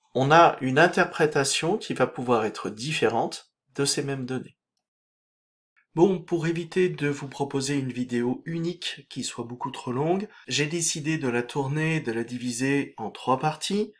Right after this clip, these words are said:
Donc je vous invite à poursuivre pour en savoir plus sur les graphiques de courbes. Vous avez tous les liens en description. Dans la deuxième vidéo, on va s'intéresser à la représentation de plusieurs courbes sur un même graphique. Et on va voir que ce n'est pas forcément quelque chose de complètement trivial pour que ça garde du sens.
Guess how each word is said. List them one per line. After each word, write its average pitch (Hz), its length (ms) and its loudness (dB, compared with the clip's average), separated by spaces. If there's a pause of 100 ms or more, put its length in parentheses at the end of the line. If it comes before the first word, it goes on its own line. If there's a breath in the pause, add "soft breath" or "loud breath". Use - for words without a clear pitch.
(420 soft breath)
Donc 139 160 -2
je 170 120 -2
vous 160 200 -2
invite 160 460 -2
à 147 80 -4
poursuivre 214 520 -4
pour 147 140 -8
en 147 80 -4
savoir 131 320 -2
plus 185 160 -4
sur 156 200 -4
les 123 80 -2
graphiques 123 320 -6
de 147 100 -4
courbes. 208 380 6
Vous 139 120 0
avez 147 200 2
tous - 160 -6
les 185 120 6
liens 165 360 4
en 160 120 0
description. 156 800 -2 (280)
Dans 135 100 0
la 165 120 6
deuxième 185 340 2
vidéo, 175 460 4
on 220 40 2
va 147 120 4
s'intéresser 160 840 0
à 165 80 0
la 135 100 -2
représentation 147 960 -2
de 156 260 -6
plusieurs 220 540 0
courbes 247 480 -2
sur - 280 -2
un 170 60 0
même 175 200 2
graphique. 160 600 -2 (300)
Et 143 100 6
on 180 60 8
va 185 140 6
voir 233 240 4
que - 60 -4
ce - 100 -4
n'est 165 100 2
pas 214 140 0
forcément 185 460 -2
quelque 151 320 -4
chose 214 400 -2
de 170 80 2
complètement 185 560 -2
trivial 170 640 0
pour 143 140 -8
que - 60 -8
ça 135 140 -4
garde 165 340 2
du 156 160 -4
sens. - 480 -4